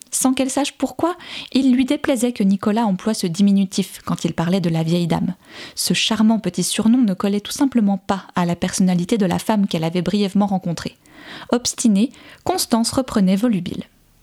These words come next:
Je suis sûre qu'il y a des secrets là-dedans. Je sais pas, peut-être des malversations, des magouilles, des trucs genre pot de vin, chantage.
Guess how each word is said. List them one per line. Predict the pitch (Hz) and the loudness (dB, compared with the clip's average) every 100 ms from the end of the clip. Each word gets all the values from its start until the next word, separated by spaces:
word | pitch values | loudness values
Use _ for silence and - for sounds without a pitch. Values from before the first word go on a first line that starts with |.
| _ - - - | _ -20 -16 -10
Je | - 254 | -2 -2
suis | 247 247 | -2 -4
sûre | 254 - - 277 294 | -4 -6 -4 0 0
qu'il | - 214 | 0 0
y | 208 | 0
a | |
des | 202 | 0
secrets | 196 214 208 196 | -2 -2 -4 -4
là-dedans. | 180 175 160 175 | -4 -2 -2 0
Je | - | -2
sais | - | -2
pas, | 349 330 | -2 0
peut-être | 247 240 240 | 0 -2 -2
des | 190 | 0
malversations, | 185 160 165 185 - 220 - 262 247 | 2 0 -2 -2 -2 -4 0 2 4
des | 196 | 4
magouilles, | 196 226 247 277 277 247 | 4 4 2 0 0 0
des | 226 | 0
trucs | 220 - 233 | -2 -4 -2
genre | 202 185 - | 0 -2 -6
pot | - 262 | -2 0
de | 214 | 0
vin, | 254 269 | 0 2
chantage. | - 285 277 359 349 247 | 0 -2 -2 -4 -2 -2